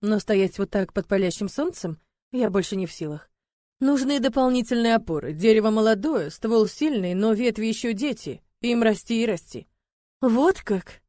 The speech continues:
Но ведь можно поставить на него домик?"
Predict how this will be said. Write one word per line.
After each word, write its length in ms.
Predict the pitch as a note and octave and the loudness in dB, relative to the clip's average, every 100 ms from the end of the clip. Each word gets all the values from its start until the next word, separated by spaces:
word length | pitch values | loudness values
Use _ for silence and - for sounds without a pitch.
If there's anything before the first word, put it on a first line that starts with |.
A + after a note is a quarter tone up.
| _ _ _ - | _ _ _ -2
Но 220 | B3+ C#4+ | 2 2
ведь 240 | B3 C#4 | 2 0
можно 260 | C4+ G4 G4+ | 0 2 2
поставить 480 | E4+ - C#4 A#3 A#3 | 0 0 0 0 0
на 80 | A#3+ | 0
него 220 | A#3 A3 | 2 2
домик?" 440 | G3 F3+ E3 - | 2 0 -2 -10